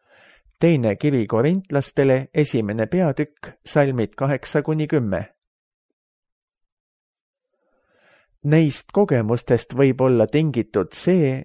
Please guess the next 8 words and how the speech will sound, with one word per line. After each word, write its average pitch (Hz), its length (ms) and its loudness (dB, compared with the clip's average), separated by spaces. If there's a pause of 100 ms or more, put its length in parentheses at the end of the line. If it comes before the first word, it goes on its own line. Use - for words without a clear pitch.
et 127 200 2 (100)
Paulus 135 800 2
selles 165 480 0
kirjas 117 560 0
sagedamini 117 680 0
kui 117 240 0
üheski 127 440 -2
teises 165 600 0